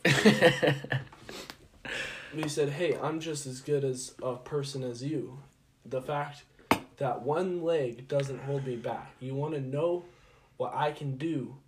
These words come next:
Speaker 2: with only one leg?" The other guy's like, "Pff, you can't, you can't go upstairs." <laughs>
Speaker 1: But he could
Speaker 2: And
Speaker 1: go
Speaker 2: then
Speaker 1: upstairs. That's, like, one of the things he could do.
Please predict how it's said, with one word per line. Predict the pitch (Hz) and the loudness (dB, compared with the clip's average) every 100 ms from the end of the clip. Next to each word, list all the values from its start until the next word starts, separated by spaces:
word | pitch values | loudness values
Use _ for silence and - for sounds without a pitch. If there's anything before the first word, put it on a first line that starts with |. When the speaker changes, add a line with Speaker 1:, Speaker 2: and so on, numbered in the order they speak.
| _ _ _ - | _ _ _ -6
Speaker 2:
with | 139 | -4
only | 147 147 127 | -2 -2 -2
one | 131 139 123 | -2 -2 -2
leg?" | 131 165 180 - - _ _ _ _ | -2 -2 -2 -10 -20 _ _ _ _
The | 127 | -2
other | 165 143 | 0 0
guy's | 120 113 | -2 -2
like, | 117 117 - | -4 -6 -12
"Pff, | - - - _ _ _ | -14 -14 -20 _ _ _
you | 143 | -8
can't, | 143 160 143 135 - - _ _ _ - | -6 -2 -2 -4 -8 -20 _ _ _ -8
you | 143 135 | -4 -4
can't | - 147 131 - - - - | -4 -4 -4 -6 -18 -20 -8
go | 143 135 | 0 0
upstairs." | 120 - - 156 135 123 139 - - - _ _ _ _ _ _ _ _ _ _ - | 0 -2 0 2 2 0 -4 -14 -20 -20 _ _ _ _ _ _ _ _ _ _ -10
<laughs> | 135 156 143 139 - - - 156 - 190 139 - - - | -4 0 0 0 -4 -14 0 2 6 8 8 4 -6 -4
Speaker 1:
But | 123 107 | 0 2
he | 110 | 0
could | - 139 131 | -2 -2 4
Speaker 2:
And | 143 135 | 4 6
Speaker 1:
go | |
Speaker 2:
then | 160 180 151 139 | 6 6 6 2
Speaker 1:
upstairs. | 135 - | -4 -6
That's, | 98 - | -6 -4
like, | 110 98 | -4 -2
one | 104 | -4
of | 101 | -4
the | |
things | 98 95 90 - | -6 -6 -6 -10
he | |
could | - - 101 | -14 -12 -10
do. | 104 - | -10 -10